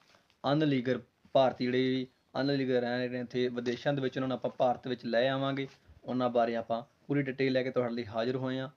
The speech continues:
ਅੱਜ ਆਪਾਂ ਤੁਹਾਡੇ ਨਾਲ ਪੂਰੀ ਗੱਲ ਕਰਾਂਗੇ। ਅਮਰੀਕਾ ਤੋਂ ਅੱਜ ਇੱਕ ਹੋਰ ਜਹਾਜ਼ ਆਵੇਗਾ, ਹੋਏਗਾ ਡਿਪੋਰਟ। ਡਿਪੋਰਟ ਹੋਏ ਇੱਕ ਸੌ ਚੌਦਾਂ ਭਾਰਤੀ ਅੱਜ ਦੇਸ਼ ਪਰਤ ਰਹੇ ਨੇ। ਰਾਤ ਨੂੰ ਦਸ ਵਜੇ ਜਹਾਜ਼ ਲੈਂਡ ਕਰੇਗਾ। ਡਿਪੋਰਟ ਹੋਏ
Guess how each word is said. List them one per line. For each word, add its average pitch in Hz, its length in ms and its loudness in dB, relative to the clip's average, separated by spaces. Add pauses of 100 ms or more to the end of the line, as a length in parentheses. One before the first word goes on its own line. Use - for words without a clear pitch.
ਅੱਜ 120 100 -4
ਆਪਾਂ 120 200 -4
ਤੁਹਾਡੇ 117 200 -6
ਨਾਲ 117 160 -6
ਪੂਰੀ 123 340 -6
ਗੱਲ 113 140 -6
ਕਰਾਂਗੇ। 107 340 -12 (1700)
ਅਮਰੀਕਾ 156 420 6
ਤੋਂ 175 260 6
ਅੱਜ 147 240 6
ਇੱਕ 151 240 -4
ਹੋਰ 156 340 4
ਜਹਾਜ਼ 127 460 4
ਆਵੇਗਾ, 117 460 0 (840)
ਹੋਏਗਾ 120 340 -2
ਡਿਪੋਰਟ। 151 460 0 (640)
ਡਿਪੋਰਟ 151 380 0
ਹੋਏ 156 160 2
ਇੱਕ 143 140 -2
ਸੌ 156 160 -2
ਚੌਦਾਂ 165 500 6
ਭਾਰਤੀ 131 580 6
ਅੱਜ 123 100 0
ਦੇਸ਼ 143 340 2
ਪਰਤ - 280 2
ਰਹੇ 120 200 2
ਨੇ। 117 140 0
ਰਾਤ 143 300 6
ਨੂੰ 165 200 -2
ਦਸ 147 320 4
ਵਜੇ 151 180 2
ਜਹਾਜ਼ 135 400 4
ਲੈਂਡ 113 260 2
ਕਰੇਗਾ। 113 380 -2
ਡਿਪੋਰਟ 143 400 0
ਹੋਏ 143 300 2